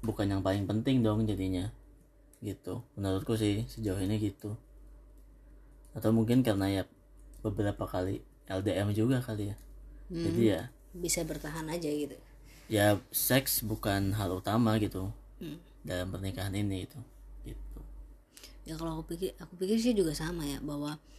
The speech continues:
Speaker 2: seks itu penting dalam perkawinan, tapi dia
Speaker 1: Hmm.
Speaker 2: memang bukan yang terpenting. Dibilang penting itu berarti secara umum mungkin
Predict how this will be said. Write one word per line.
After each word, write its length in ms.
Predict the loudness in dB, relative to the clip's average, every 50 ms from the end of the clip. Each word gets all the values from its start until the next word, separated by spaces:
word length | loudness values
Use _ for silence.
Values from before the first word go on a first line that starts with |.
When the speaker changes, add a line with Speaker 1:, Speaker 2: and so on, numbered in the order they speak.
| -20 -18 -18 -18 -16 -16 -12
Speaker 2:
seks 340 | -8 -4 -4 -4 -4 -4 -6
itu 140 | -6 -6
penting 460 | -4 -4 -4 -6 -2 2 2 4 4 4
dalam 280 | 2 0 0 -2 -2
perkawinan, 600 | -4 -8 -10 -10 -10 -10 -8 -8 -10 -10 -12 -12 -16
tapi 300 | -20 -20 -18 -14 -4 2
dia 160 | 4 4 4
Speaker 1:
Hmm. 160 | 4 4 4
Speaker 2:
memang 160 | 2 2 0 -2
bukan 260 | -4 -4 -4 -4 -4
yang 100 | -4 -4
terpenting. 560 | -6 -8 -10 -10 -12 -12 -10 -10 -10 -10 -10 -12 -14 -14 -14 -14 -14 -14 -14 -10
Dibilang 420 | -4 -2 0 2 2 2 0 0
penting 380 | -2 -4 -6 -2 -2 -2 -2 0
itu 120 | 0 2
berarti 420 | 2 4 2 2 4 4 4 4 2 0 -8 -18 -20 -20 -20 -20 -20 _ _ _
secara 440 | _ -4 -4 -2 2 2 2 2 2
umum 420 | 2 4 6 8 8 8 8 6 2 -2 -12 -20 -18 -10
mungkin 400 | -8 -8 -2 0 2 2 2 2